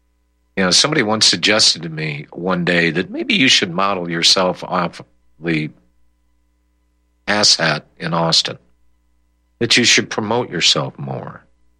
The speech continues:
<laughs> Uh, yeah. What, did I get some vision in my head of what I should be or what I could become if, when I grow up?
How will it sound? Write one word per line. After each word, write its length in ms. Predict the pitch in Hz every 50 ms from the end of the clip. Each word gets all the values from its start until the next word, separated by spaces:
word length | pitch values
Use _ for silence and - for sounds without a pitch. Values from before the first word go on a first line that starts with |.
| _ _ _ _ _ _ _ _ _ _ _ _ _ _
<laughs> 140 | - - - - - - - - - - - - - - - - - - - - _ _ _ _ _ _ _ _ _ - - - - - - - - - - - - -
Uh, 1120 | - - 151 151 - 151 147 147 151 151 - 76 - 147 151 147 147 - 69 69 139 135 - -
yeah. 580 | 135 131 131 - - - - 139 131 - - - - _ _ _ _ _ _ _ _ _ _ _ _ _ _ _ _ _ _ _ _ _ _ _ _ _ _ _ _ _ _ _ _ _ _ _ _ _ _ _ _ _ _ -
What, 220 | 98 87 80 -
did 120 | - 85 82
I 80 | 82
get 180 | 82 90 90 -
some 260 | - - 95 87 87
vision 280 | 87 104 104 92 98 98
in 80 | 90
my 180 | 90 87 85 80
head 360 | 76 101 98 92 95 92 90
of 160 | 82 76 76
what 260 | 87 92 92 - -
I 160 | 82 85 80 78
should 420 | - - - - 107 101 98 80
be 240 | 95 95 92 98 98
or 120 | 85 82
what 160 | 85 92 90
I 120 | 90 92 90
could 240 | - - 95 80 -
become 600 | 92 85 - - - 90 87 90 92 95 95 90
if, 140 | 80 -
when 220 | - - 82 90 87
I 120 | 90 90
grow 300 | 82 82 92 95 92 82
up? 280 | 85 87 95 185 -